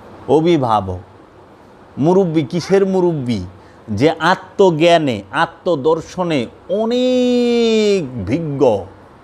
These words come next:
অনেক অভিজ্ঞ, সে হইল পীর। পীর শব্দ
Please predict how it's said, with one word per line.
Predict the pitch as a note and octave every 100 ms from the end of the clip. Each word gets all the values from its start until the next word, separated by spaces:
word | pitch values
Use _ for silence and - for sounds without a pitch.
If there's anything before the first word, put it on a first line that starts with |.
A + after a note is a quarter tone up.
| - - - -
অনেক | A2+ D3+ G#3 G#3 G#3 D3
অভিজ্ঞ, | E3 C3+ F3 C3+ C3+ A#2+ G2 F#2 -
সে | D3+ D#3+
হইল | E3 F3 D3+ -
পীর। | E3 D#3 B2+ G2 - - - - - - - - - -
পীর | - F3+ G3 F#3 E3+
শব্দ | - F3 D#3+ C3+